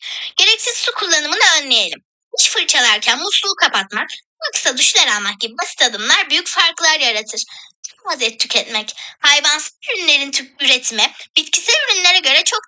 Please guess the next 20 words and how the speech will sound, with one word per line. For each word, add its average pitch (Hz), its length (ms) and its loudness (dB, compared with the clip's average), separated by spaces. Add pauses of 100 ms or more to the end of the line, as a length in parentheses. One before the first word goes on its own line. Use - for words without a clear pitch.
daha 320 160 4
fazla 320 340 -2
su 294 120 -8
gerektiriyor. 220 720 -2 (500)
Yerel 339 180 4
ve 640 300 0
mevsimsel 415 460 2
ürünleri 247 360 -2
tercih 226 400 0
etmek, 220 300 -2 (340)
uzak 302 340 0
mesafelerden 359 760 2
taşınan 403 420 2
ürünler 220 320 0 (340)
üretim 330 300 2
sürecinde 240 500 0
daha - 480 -2
fazla 359 180 -2
su 339 120 -4
kullanılıyor. 294 720 0